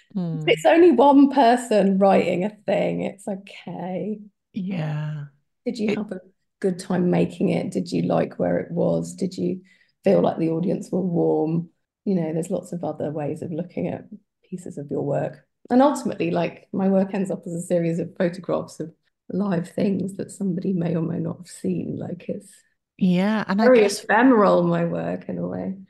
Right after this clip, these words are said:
Speaker 1: Yeah, and for some of those, uh, those people who've seen the work, there's a, there's a, an audience, a paying audience, or, and it's a limited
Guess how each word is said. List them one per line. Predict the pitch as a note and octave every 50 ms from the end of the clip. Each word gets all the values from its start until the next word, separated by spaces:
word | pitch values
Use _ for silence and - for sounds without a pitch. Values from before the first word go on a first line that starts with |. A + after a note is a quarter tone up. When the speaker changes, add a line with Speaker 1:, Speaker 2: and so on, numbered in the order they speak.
| _ _ _ _ _
Speaker 1:
Yeah, | - A3 A#3+ C4+ C#4 - A#3
and | B3 A#3+ -
for | - B3
some | - - - C4+ C4+
of | C4 A#3
those, | - G#3 G3+ G3+ F#3+ F#3+ - - - - _ -
uh, | G3+ F#3+ F#3 F3+ F3+ F3 F3+ E3+ E3+ E3+ - - - _ _
those | - G3+ G3 F#3+ F#3+ -
people | - - G#3 G3+ - F#3
who've | F3+ F3+ F#3 F3 E3 E3
seen | - - G#3 G3 F#3+ F#3+ F#3
the | F3
work, | D#3+ D#3+ D3 D3 D3 - -
there's | - E3+ -
a, | F3 E3 D#3 D3+ - - -
there's | - E3+ E3 -
a, | E3 D3 - -
an | F3 E3+ E3+
audience, | F3+ F3+ F3+ E3 - D#3 D3+ D3 - -
a | E3+
paying | - - - F#3+ F3+ F3+ F3 E3
audience, | D#3+ D#3+ D#3 D#3 D#3+ D#3+ D#3 C#3+ -
or, | D3+ D3+ D3+ D3 _ _ _ -
and | - F3
it's | - E3+ -
a | F3
limited | E3+ E3+ F3 F3 F3 E3+ - - E3+ D#3+ D#3+ D3 -